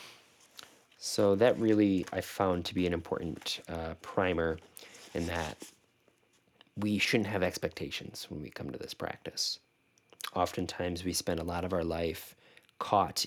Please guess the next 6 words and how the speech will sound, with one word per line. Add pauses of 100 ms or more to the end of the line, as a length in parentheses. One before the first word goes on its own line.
in (880)
autopilot (340)
or
a
daydream
state